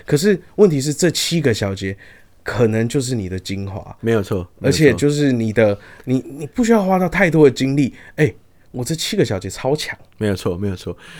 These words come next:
Speaker 2: 你，
Speaker 1: 慢慢累积，
Speaker 2: 你，
Speaker 1: 一步一步。
Speaker 2: 你讲到，你讲到我以前学钢琴的样子。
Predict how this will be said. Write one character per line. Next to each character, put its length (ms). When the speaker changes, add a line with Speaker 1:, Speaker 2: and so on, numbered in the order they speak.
Speaker 2:
你， 160
Speaker 1:
慢 120
慢 140
累 180
积， 220
Speaker 2:
你， 120
Speaker 1:
一 20
步 80
一 40
步。 20
Speaker 2:
你 60
讲 220
到， 300
你 100
讲 180
到 140
我 180
以 40
前 180
学 180
钢 200
琴 140
的 100
样 200
子。 140